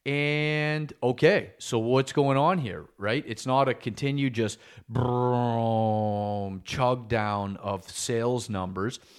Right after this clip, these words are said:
And we also saw a slight reversal in the total number of active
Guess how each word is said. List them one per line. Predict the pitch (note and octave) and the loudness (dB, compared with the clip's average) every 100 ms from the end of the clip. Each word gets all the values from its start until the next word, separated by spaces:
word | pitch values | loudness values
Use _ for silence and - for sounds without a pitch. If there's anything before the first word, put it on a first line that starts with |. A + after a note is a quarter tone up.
| - - - - - | -20 -20 -20 -16 -6
And | C3+ C3+ | -6 -4
we | D3 D#3 | -6 -4
also | C#3 F#3 A3+ A#3+ F#3 | -2 -2 -2 -2 -2
saw | - G2+ F#2 A2+ - | 0 0 2 0 -4
a | A2+ | -8
slight | - - D#3+ F3+ A#3+ B3+ | -6 -4 -4 -2 -2 -2
reversal | C3+ A#2 G2 G2+ G2+ D3 - | 0 0 0 -2 -2 -6 -4
in | D3 | -6
the | C#3+ | -6
total | - - D3 E3 | -6 0 0 0
number | E3+ A2 G2+ B2 - | 0 -2 -2 -4 -6
of | A2 - - | -12 -12 -10
active | - - - - G#2+ G#2 | -8 -8 -8 -8 -8 -8